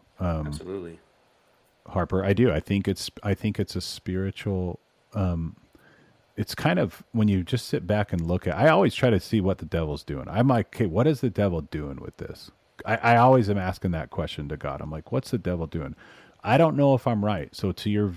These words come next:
Speaker 1: to your listeners, I'm not telling you that this is the truth, but I'm telling you my perspective and my opinion, okay? I believe that God wants us to become like him,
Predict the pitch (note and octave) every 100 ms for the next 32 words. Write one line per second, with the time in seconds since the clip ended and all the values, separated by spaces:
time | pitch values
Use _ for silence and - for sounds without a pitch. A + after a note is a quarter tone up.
0 | - - G#2+ G#2 A2+ A2+ G2 E2+ - _
1 | _ - G2 C3 B2 - - B2+ B2 F#2+
2 | E2+ E2 - _ _ _ _ G#2 G2+ E2+
3 | G#2 - F#2+ E2 _ A#2 G#2+ F#2 - F2+
4 | C2 - - - F2+ G2+ F#2 - A2 G2+
5 | F2+ E2+ E2+ - F2 - F#2 - A2+ F#2+
6 | E2 E2+ D2+ - - E2 D#2+ F#2 _ -
7 | E2 A2+ - - - - - - - C3
8 | C3+ C3+ A#2+ G#2 F2 D#2 G2 F#2 E2+ E2+
9 | E2 E2+ - - D#2 - E2 E2+ D#2+ -
10 | - F2+